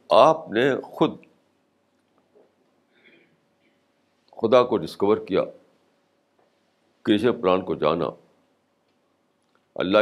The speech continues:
کی نعمتوں کو پہچانا، اس پر شکر کا سمندر آپ کے اندر ابھر پڑا،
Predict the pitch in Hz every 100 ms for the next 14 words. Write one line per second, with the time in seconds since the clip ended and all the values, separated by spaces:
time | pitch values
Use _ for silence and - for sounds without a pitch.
0 | - 78 85 85 - 110 95 87 - _
1 | _ _ _ _ _ _ _ _ _ _
2 | _ _ _ 90 - 90 90 - - _
3 | _ _ _ _ _ _ _ _ _ _
4 | _ _ _ - 139 - 107 - - _
5 | - - 147 135 113 - 92 107 113 87
6 | 78 90 78 67 85 - 65